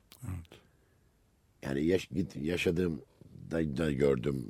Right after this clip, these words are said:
Speaker 2: E, diğer verilerden de biliyoruz.
Speaker 1: E, evet, yani kökten dinci birisi başkandı aslında
Speaker 2: Tabii,
Speaker 1: Amerika'da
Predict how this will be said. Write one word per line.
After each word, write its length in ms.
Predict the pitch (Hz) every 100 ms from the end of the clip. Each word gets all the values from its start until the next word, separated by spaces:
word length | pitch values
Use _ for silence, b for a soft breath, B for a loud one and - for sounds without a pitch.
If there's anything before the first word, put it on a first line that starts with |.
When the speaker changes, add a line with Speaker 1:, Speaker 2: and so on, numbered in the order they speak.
| 57 67
Speaker 2:
E, 360 | 71 69 67
diğer 340 | 76 90 80 73
verilerden 600 | 82 82 82 76 78 73
de 120 | 69
biliyoruz. 540 | 62 62 60 69 - - b b b b b b
Speaker 1:
E, 280 | b - 151
evet, 380 | 156 127 98
yani 200 | 104 92 80 - _ - - - - -
kökten 440 | - 110 - 113 101
dinci 260 | 98 92
birisi 260 | 90 82 127
başkandı 540 | 131 - 151 147 123
aslında 500 | 87 - 98 101 85
Speaker 2:
Tabii, 220 | - 123
Speaker 1:
Amerika'da 360 | 87 120 80 80